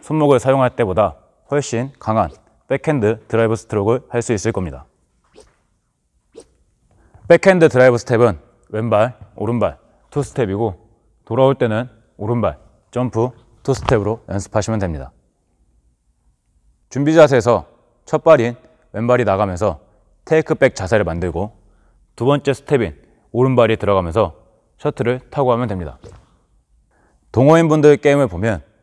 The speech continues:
포핸드보다 백핸드가 자신이 없기 때문에 몸을 백핸드 쪽에다 붙이고 웨스턴 그립을 잡은 상태에서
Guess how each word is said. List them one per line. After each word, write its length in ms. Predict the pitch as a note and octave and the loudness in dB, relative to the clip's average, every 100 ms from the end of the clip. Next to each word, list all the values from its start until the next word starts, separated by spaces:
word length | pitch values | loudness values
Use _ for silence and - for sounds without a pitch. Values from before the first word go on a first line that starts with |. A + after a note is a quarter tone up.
| _ _ _ | _ _ _
포핸드보다 640 | D3+ D#3+ D#3+ C3 G#2 G#2 - _ _ | 0 2 2 2 2 0 -8 _ _
백핸드가 540 | C#3+ C#3 D3+ B2 F#2+ D2 _ - | -6 -2 -2 0 -2 -4 _ -8
자신이 280 | G2+ A#2 G#2+ | -6 -4 -6
없기 180 | - | -8
때문에 500 | F#2+ A#2 G2+ G#2 F2+ - _ _ _ _ | -6 -4 -4 -4 -8 -12 _ _ _ _
몸을 440 | G#2+ A#2 A2 A#2+ - _ | -4 0 0 -2 -6 _
백핸드 380 | - D3 E3 D#3 | -2 0 0 0
쪽에다 300 | C#3 B2 G#2 | 2 2 0
붙이고 480 | - E2 G#2 F2 - _ _ _ _ - | -2 -6 -6 -6 -8 _ _ _ _ -4
웨스턴 420 | A2+ - - C3+ | -4 -2 -4 0
그립을 300 | A2+ G#2+ A2+ | 0 0 -2
잡은 220 | F#2 F#2 | -4 -6
상태에서 540 | F#2 E2 F2 D#2 F#2 | -6 -6 -6 -4 -4